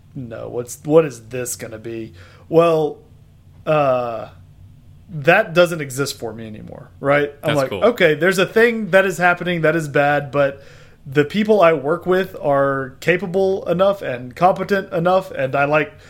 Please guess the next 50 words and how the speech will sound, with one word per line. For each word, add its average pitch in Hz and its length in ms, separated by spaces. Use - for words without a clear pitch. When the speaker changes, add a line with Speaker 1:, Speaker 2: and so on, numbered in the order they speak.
Speaker 1:
talking 143 360
to 151 100
them 139 160
anyway, 214 600
that, 165 480
you 196 100
Speaker 2:
Yeah. 156 60
Speaker 1:
know, 131 380
this 170 180
is 160 100
gonna 160 220
be 139 140
handled 135 340
and 131 80
it's 123 100
not 127 160
gonna 117 140
be 113 120
a 110 40
big 120 180
deal." - 160
Speaker 2:
Yeah, 98 400
i-, - 120
and 165 120
I 180 80
would 156 180
definitely 151 360
say 139 180
the 110 100
same 107 220
thing 98 220
about 90 300
the, 92 160
the 92 180
Tinder 90 280
crew. 78 300
Um, 90 500
it, 107 140
this 135 240
was 135 120
just 117 260
such 135 220
a 117 60
weird 104 600
experience, 110 640
and 117 120
it 113 320
could 120 220
very 113 280
well 92 440